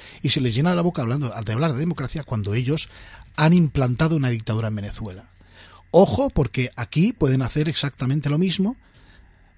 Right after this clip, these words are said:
si llegan al poder. De hecho, estoy convencido de que harán exactamente lo mismo si llegan al poder. Estos señores y estas señoras no tienen, eh,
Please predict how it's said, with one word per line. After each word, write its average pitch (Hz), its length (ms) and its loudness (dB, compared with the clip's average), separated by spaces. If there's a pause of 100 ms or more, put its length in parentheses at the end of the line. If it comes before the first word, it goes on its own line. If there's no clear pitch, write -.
si - 300 4
llegan 127 240 2
al 110 100 -2
poder. 90 320 -8 (120)
De 131 100 0
hecho, 190 240 2 (600)
estoy 123 240 -2
convencido 143 680 2
de 113 120 -4
que 110 120 -6
harán 160 180 0
exactamente 147 680 0
lo 110 100 -2
mismo 147 340 -2
si - 180 -6
llegan 95 200 -6
al 98 120 -10
poder. 95 300 -14 (760)
Estos 156 420 4
señores 190 640 4 (300)
y 131 80 -2
estas 143 180 -2
señoras 170 380 2
no 160 160 4
tienen, 175 500 4 (720)
eh, 113 720 0